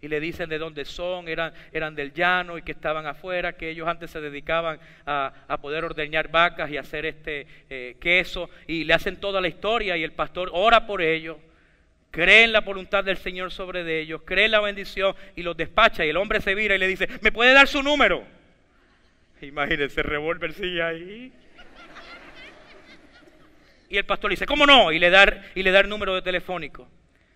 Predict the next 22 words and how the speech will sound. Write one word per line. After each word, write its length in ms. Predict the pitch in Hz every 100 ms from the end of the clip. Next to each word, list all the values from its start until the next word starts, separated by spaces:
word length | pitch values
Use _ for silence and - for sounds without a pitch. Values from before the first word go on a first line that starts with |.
| _ -
El 60 |
número, 220 | 165 165 143
a 100 | 156
las 120 | 151 - -
como 260 | - 151 143
cuatro 300 | 175 185 190
o 40 | 170
cinco 360 | 190 185 180
horas 240 | 190 190 170 -
suena 240 | - 185
el 80 | 185
teléfono 400 | 185 180 190 185
y 40 | 175
dice, 120 | 180
"Ah, 120 | 202
aquí 180 | 208 202
soy, 160 | - - -
es 160 | 247 247
fulano". 520 | 277 285 285 220 151 - - _ _ 226 247 208 185 -
Ay, 460 | 151 160 - 165 -
Dios 200 | 107 -
mío. 100 | 101